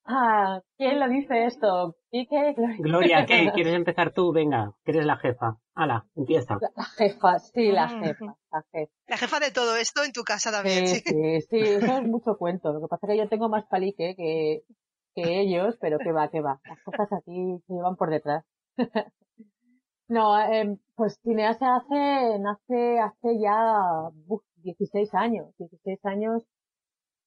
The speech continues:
Speaker 1: y, y la verdad es que nace con la voluntad de, de dar a conocer o de, de compartir una pasión,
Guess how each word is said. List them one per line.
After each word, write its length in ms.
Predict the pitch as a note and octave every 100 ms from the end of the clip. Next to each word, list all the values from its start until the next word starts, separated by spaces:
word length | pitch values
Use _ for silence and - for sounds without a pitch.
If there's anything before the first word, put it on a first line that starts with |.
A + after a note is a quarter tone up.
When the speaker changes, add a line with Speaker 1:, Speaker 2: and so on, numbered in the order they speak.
| _
Speaker 1:
y, 540 | A#3+ A3+ G#3+ G#3 G3+ G3
y 100 | G#3+
la 100 | F#3+
verdad 180 | F#3 G3
es 80 | A#3
que 100 | A#3
nace 240 | A3+ A#3+
con 100 | A3+
la 120 | G#3
voluntad 380 | F#3+ F3+ E3 F#3
de, 520 | F#3+ G#3+ G#3 G3 F3 D#3+ D3+ _ _ _ _
de 80 | D#3
dar 160 | D3+
a 80 | D#3+
conocer 540 | F3 E3+ - F3+ F3+ F3+
o 100 | D#3+
de, 460 | D#3 D3+ D3 C#3+ _ _ _ _ _ _
de 180 | F#3 F3
compartir 560 | F3+ D#3+ F3 D#3+ F#3+
una 180 | A3 F3
pasión, 480 | C#3+ - F3 F#3